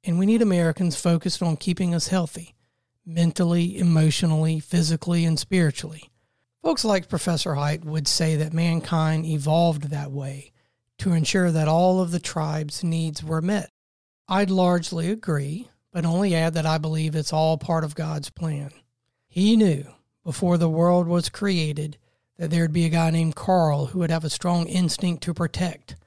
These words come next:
and he would become a police officer in New York City, or that there'd be a girl named Joanna who would feel the need to instruct our little ones and would become a teacher in Nashville.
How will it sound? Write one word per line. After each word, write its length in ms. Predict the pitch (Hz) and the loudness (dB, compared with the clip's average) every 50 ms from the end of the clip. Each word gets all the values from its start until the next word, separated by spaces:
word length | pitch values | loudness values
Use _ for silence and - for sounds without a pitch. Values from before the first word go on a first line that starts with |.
| _ _ _ _ _ | _ _ _ _ _
and 100 | - 160 | -12 -4
he 120 | 135 165 180 | -2 0 2
would 180 | 180 185 165 | 2 2 2
become 280 | 156 175 - 180 180 175 | 0 0 2 2 2 2
a 60 | 170 | 2
police 400 | - - - 185 185 180 - - | 0 0 0 2 2 2 2 2
officer 480 | 180 156 143 - - 151 - - 165 160 | 0 0 -2 -2 -4 -6 -4 -4 -4 -2
in 120 | 160 156 | -2 -2
New 60 | 156 | -2
York 320 | 160 156 156 156 160 - - | -2 -2 -2 -4 -6 -6 -6
City, 460 | - - 190 170 147 143 143 - - _ _ _ _ _ _ _ _ _ _ _ - | -4 -2 -2 -2 -4 -6 -10 -14 -20 _ _ _ _ _ _ _ _ _ _ _ -4
or 60 | 185 | 0
that 180 | 175 185 175 160 | 2 2 2 2
there'd 180 | 175 170 165 | 2 0 2
be 140 | 151 175 170 | 2 2 2
a 80 | 165 160 | 2 2
girl 280 | 147 165 170 175 175 | 2 2 2 4 4
named 280 | 175 165 160 160 156 147 | 4 2 2 2 0 0
Joanna 560 | 151 156 156 160 170 185 190 165 139 123 120 - _ _ _ _ _ _ _ _ | 0 0 2 2 2 2 2 0 -2 -4 -6 -12 _ _ _ _ _ _ _ _
who 120 | _ - 185 | _ -6 -4
would 140 | 175 160 - | -4 -4 -4
feel 500 | - - 190 185 185 180 180 170 - _ _ _ _ _ _ _ | -2 0 2 4 4 4 2 2 -2 _ _ _ _ _ _ _
the 80 | - 165 | -4 0
need 280 | 170 185 190 190 165 - | 2 2 2 2 2 2
to 100 | - 185 | 2 2
instruct 540 | 170 160 139 - - - 185 175 - - | 2 2 0 0 0 0 0 0 0 0
our 100 | 170 160 | -2 0
little 260 | 160 160 190 202 185 156 | 0 2 2 2 2 0
ones 440 | 147 139 143 143 139 - - - _ _ _ _ _ _ | -2 -4 -6 -10 -12 -16 -20 -20 _ _ _ _ _ _
and 120 | - 170 | -12 -6
would 200 | 165 165 160 147 | -4 -4 -4 -4
become 340 | 143 160 156 - - 180 175 | -4 -4 -4 -2 0 0 2
a 40 | 170 | 2
teacher 420 | - - 202 208 - - - 160 | 0 0 0 0 0 -2 -4 -4
in 160 | 156 156 156 160 | -2 -2 -2 0
Nashville. 720 | 170 175 180 175 - - - 160 156 156 151 - - _ | 0 0 0 0 -2 -6 -8 -12 -12 -12 -14 -16 -20 _